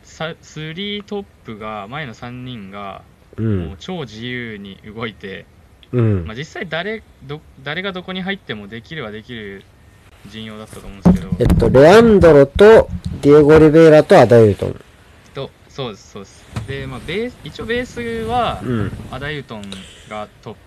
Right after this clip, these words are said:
Speaker 1: プで、レアンドロ左、ディエゴ右っていう
Speaker 2: あ、そうなんだ。うん。
Speaker 1: ベースでは、はい、ベースではあったんですけど、もう、全然自由に動くから、
Speaker 2: うん。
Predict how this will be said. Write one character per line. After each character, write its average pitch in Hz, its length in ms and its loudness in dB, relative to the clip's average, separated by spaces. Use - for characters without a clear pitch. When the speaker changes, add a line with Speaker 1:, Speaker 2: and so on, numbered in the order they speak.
Speaker 1:
プ 104 120 -16
で、 127 360 -12
レ 113 140 -14
ア 123 80 -14
ン 117 100 -16
ド 104 100 -20
ロ 98 220 -20
左、 98 480 -18
デ 113 80 -14
ィ 104 80 -12
エ - 20 -16
ゴ 98 120 -20
右 95 240 -20
っ - 20 -20
て - 80 -4
い - 20 0
う 113 40 -4
Speaker 2:
あ、 90 60 -8
そ 196 200 -4
う 202 60 2
な 120 120 0
ん 92 100 -4
だ。 85 160 -10
う 107 40 -8
ん。 101 40 -6
Speaker 1:
ベ 98 80 -4
ー 95 60 -6
ス 92 120 -10
で 104 100 -12
は、 101 120 -18
は 104 140 -16
い、 90 40 -20
ベ 135 140 -12
ー - 20 -14
ス 135 100 -20
で 131 80 -14
は 110 80 -10
あ - 40 -16
っ - 60 -20
た 107 120 -20
ん 101 40 -18
で 98 60 -20
す - 60 -20
け 101 100 -18
ど、 101 220 -18
も 107 220 -18
う、 95 40 -20
全 151 220 -16
然 160 160 -14
自 156 160 -12
由 160 100 -10
に 120 180 -14
動 113 100 -18
く - 100 -20
か 101 100 -16
ら、 95 240 -14
Speaker 2:
う - 20 -4
ん。 98 260 -4